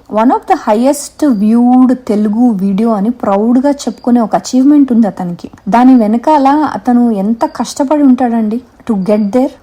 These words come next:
అంటే ఒక వీడియోకి ఊరికనే వ్యూస్ రావు కదా, he might have done something. పోనీ మనీ పెట్టేసి వ్యూ-, వ్యూవర్‌షిప్ తెచ్చుకునే ఇది అయితే కాదు కదా, he's not అంబానీ, రైట్? నెక్స్ట్ ఇమ్ము జబర్దస్త్లో చాలా ఇయర్స్ నుంచే కనిపిస్తున్నాడు.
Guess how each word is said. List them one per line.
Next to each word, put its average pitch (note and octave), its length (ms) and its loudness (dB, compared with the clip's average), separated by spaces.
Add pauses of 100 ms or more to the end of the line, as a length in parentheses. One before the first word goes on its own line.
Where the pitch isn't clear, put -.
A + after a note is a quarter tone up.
అంటే G#3+ 160 0
ఒక A3+ 140 0
వీడియోకి A#3 420 2
ఊరికనే A#3+ 360 2
వ్యూస్ A3 360 -4
రావు G3 200 -2
కదా, F#3+ 260 -8 (200)
he G#3+ 100 4
might B3+ 200 2
have C4 240 -2
done A3 180 0
something. A#3+ 440 -4 (220)
పోనీ A#3+ 580 2 (160)
మనీ B3 720 4 (240)
పెట్టేసి A#3 540 -2
వ్యూ-, A3+ 340 0
వ్యూవర్‌షిప్ A#3 720 -2
తెచ్చుకునే A3+ 640 -2
ఇది G#3 200 -2
అయితే A3+ 160 -2
కాదు G#3 300 -2
కదా, F3 160 -4
he's G3 220 -4
not A#3 220 0
అంబానీ, G#3+ 480 0 (180)
రైట్? F#3+ 360 -4 (680)
నెక్స్ట్ B3 280 -2
ఇమ్ము B3+ 540 4
జబర్దస్త్లో A#3+ 840 -2
చాలా A3+ 340 -2
ఇయర్స్ A#3 260 -2
నుంచే B3 180 2
కనిపిస్తున్నాడు. G#3 760 -4